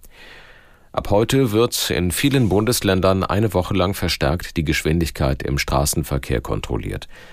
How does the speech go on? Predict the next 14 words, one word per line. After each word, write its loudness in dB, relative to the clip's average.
Geblitzt -2
wird 0
vor -2
allem 0
auf 0
unfallträchtigen 0
Abschnitten -2
und -2
im 2
Bereich 2
von 0
Schulen 0
und -4
Baustellen. 0